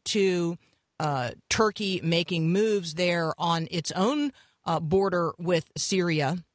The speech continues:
in this northeastern region, uh, the Turks have now bombed the, um, uh, the Syrian border with Iraq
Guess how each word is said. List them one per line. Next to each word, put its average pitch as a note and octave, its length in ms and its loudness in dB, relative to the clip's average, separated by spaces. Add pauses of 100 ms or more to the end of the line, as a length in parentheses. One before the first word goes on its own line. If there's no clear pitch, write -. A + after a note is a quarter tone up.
(880)
in F#3 160 4
this F3 180 2
northeastern G3+ 580 -2
region, E3 380 0 (440)
uh, D#3+ 300 2
the E3+ 120 -8
Turks - 400 -2
have F#3 220 0
now F3 180 0
bombed G3+ 640 0 (380)
the, F#3 420 0
um, D3+ 480 0 (420)
uh, C3 480 -4
the E3+ 240 0
Syrian G#3+ 500 2
border F3+ 360 0
with E3+ 300 0
Iraq D#3+ 540 0